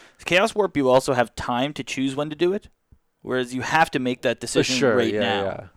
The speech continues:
Speaker 1: right, in response to cast.
Speaker 2: <laughs>
Speaker 1: Um, but that's, I think that's
Speaker 2: And Chaos
Speaker 1: bad,
Speaker 2: Warp is
Speaker 1: bad,
Speaker 2: pure
Speaker 1: bad, bad,
Speaker 2: desperation
Speaker 1: bad.
Speaker 2: 'cause you play it to get rid of <laughs> enchantments.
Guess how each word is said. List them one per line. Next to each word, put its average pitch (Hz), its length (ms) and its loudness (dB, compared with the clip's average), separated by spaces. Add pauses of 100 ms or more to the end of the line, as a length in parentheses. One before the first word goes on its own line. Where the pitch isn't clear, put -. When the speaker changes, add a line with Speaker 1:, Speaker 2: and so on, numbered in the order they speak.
(200)
Speaker 1:
right, 110 300 -4 (120)
in 123 160 -8
response 123 420 2
to - 100 -8
cast. 120 460 -2 (400)
Speaker 2:
<laughs> - 340 -20
Speaker 1:
Um, 120 460 2 (600)
but 123 320 0
that's, 131 400 2
I 110 180 2
think 113 200 -4
that's - 140 2
Speaker 2:
And 143 100 -10
Chaos 170 340 6
Speaker 1:
bad, 180 40 2
Speaker 2:
Warp 147 180 2
is 131 120 0
Speaker 1:
bad, - 80 -8
Speaker 2:
pure 135 120 4
Speaker 1:
bad, 120 80 0
bad, 123 80 6
Speaker 2:
desperation 110 600 0
Speaker 1:
bad. 76 60 -8
Speaker 2:
'cause 113 100 -6
you 123 80 -6
play 127 160 2
it 117 80 -2
to - 40 -14
get 120 120 -6
rid 113 100 -6
of - 120 -8
<laughs> - 0 -
enchantments. 131 600 -6